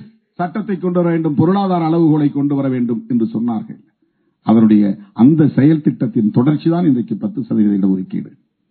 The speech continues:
அந்த செயல் திட்டத்தினுடைய தொடர்ச்சி தான் சமூக நீதிக்கான, சமூக நீதிக்கு எதிரான அவர்களின்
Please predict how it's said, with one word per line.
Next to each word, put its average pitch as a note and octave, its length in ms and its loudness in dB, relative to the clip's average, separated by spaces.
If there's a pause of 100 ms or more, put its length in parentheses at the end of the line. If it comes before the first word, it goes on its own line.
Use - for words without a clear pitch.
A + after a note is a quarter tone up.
(680)
அந்த D3 220 6
செயல் E3+ 300 4
திட்டத்தினுடைய C#3+ 560 2
தொடர்ச்சி E3+ 420 0
தான் F3 260 0 (840)
சமூக F3+ 340 6
நீதிக்கான, E3+ 580 2 (1400)
சமூக A3 320 4
நீதிக்கு F#3+ 400 4
எதிரான A#3+ 380 4
அவர்களின் F3 440 0